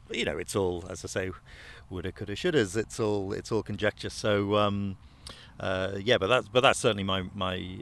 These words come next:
my reading of the conditions anyway, uh, today. Um, Scotland had a, had a, the tough end of them, but having said that, first to admit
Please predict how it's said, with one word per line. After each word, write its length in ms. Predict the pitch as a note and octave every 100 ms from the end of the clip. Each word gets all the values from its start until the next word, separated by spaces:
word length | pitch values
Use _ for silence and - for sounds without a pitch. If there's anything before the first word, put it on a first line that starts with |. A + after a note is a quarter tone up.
| F#2+
my 140 | F#2 F2+
reading 360 | F2 F#2 F2+
of 60 | F2+
the 100 | F2+ - -
conditions 480 | - E2+ F#2 F2 F2
anyway, 460 | F2+ F#2 F2 E2+ E2+ -
uh, 340 | F2 E2+ E2 -
today. 400 | F#2+ F2+ E2+ E2 - F#2+
Um, 460 | F2+ F2+ E2+ E2+ - - -
Scotland 420 | - C#3 B2 G#2
had 160 | A2
a, 180 | G2 F#2+ - - - -
had 160 | C3+ G#2+
a, 120 | G2+ - - - - - - - - - -
the 120 | C#3+
tough 260 | - D#3+ -
end 220 | B2 A#2
of 100 | F#2
them, 300 | F2+ F2+ G#2 - - -
but 300 | G#2+ A2+ G2 - - - - -
having 240 | A#2+ G2 G2
said 240 | A2 F2+
that, 200 | F#2 F2+ - - - - -
first 360 | - A2+ G2+ -
to 80 |
admit 320 | F#2 F#2+ F2